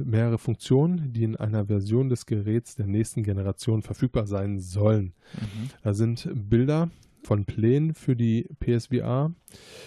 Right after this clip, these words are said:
Speaker 1: mit zwei vorderen und einer hinteren Kamera. Eine weitere Kamera ist in einem PlayStation Move Controller enthalten.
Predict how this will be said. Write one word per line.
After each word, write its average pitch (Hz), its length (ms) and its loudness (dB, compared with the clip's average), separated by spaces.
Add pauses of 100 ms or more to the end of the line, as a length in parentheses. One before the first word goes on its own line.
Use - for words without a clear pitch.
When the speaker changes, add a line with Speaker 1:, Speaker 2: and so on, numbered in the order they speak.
(160)
Speaker 1:
mit 110 200 2
zwei 113 380 2
vorderen 147 600 0
und 123 120 0
einer 107 200 0
hinteren 147 440 0
Kamera. 170 440 -2 (840)
Eine 113 260 0
weitere 120 280 2
Kamera 117 580 0 (140)
ist - 180 -10
in 107 100 -2
einem 104 400 -2 (420)
PlayStation 113 760 0
Move 117 340 0
Controller 110 480 0
enthalten. 117 600 -4